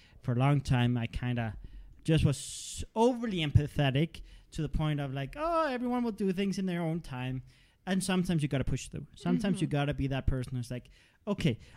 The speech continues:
Speaker 1: I know we're all tired. I know we're all fatigued, but we are, we are so close. We are so close. We can
Speaker 2: Yeah.
Speaker 1: do this." And the, it's something that when we feel that we're so close, sometimes it's when we b-,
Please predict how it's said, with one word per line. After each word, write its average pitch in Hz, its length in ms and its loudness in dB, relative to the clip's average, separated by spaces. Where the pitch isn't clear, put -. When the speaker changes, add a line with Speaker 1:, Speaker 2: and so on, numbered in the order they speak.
Speaker 1:
I 147 80 8
know 160 180 4
we're 175 180 2
all 170 120 2
tired. 143 400 -2
I 143 40 8
know 147 200 8
we're 170 220 0
all 160 140 0
fatigued, 135 500 0
but 139 240 -2
we 143 180 2
are, 139 160 2
we 135 200 4
are 127 80 8
so 202 300 10
close. - 340 -2
We 143 120 0
are 143 60 2
so 180 220 6
close. - 300 -8
We 151 100 0
can 147 100 4
Speaker 2:
Yeah. 143 60 6
Speaker 1:
do 135 100 6
this." - 300 -6
And 131 440 0
the, 156 300 8
it's 165 180 6
something 160 280 12
that 139 220 6
when 165 360 12
we 156 100 12
feel 208 440 10
that 190 140 6
we're 139 160 6
so 160 260 8
close, 131 360 6
sometimes 143 560 4
it's 127 160 0
when 123 120 8
we 123 100 6
b-, - 140 -4